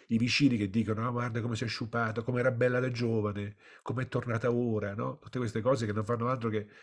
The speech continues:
peggiorare <laughs> il, il dolore, aumentare il dolore, eh, di,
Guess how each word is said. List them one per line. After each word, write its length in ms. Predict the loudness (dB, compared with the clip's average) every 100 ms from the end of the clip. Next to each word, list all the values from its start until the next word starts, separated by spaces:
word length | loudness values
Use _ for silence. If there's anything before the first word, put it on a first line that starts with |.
| -20 -20 -20 -4
peggiorare 460 | 2 4 6 6 6 4 0 -4 -4
<laughs> 1040 | -4 -4 -6 -8 -10 -10 -12 -14 -10 -6
il, 240 | -2 -2 -2
il 100 | 2
dolore, 440 | 6 8 8 6
aumentare 480 | 4 0 2 6 6
il 180 | 4 2
dolore, 580 | 2 6 6 6 2 -4
eh, 300 | -12 -10 -10
di, 120 | -10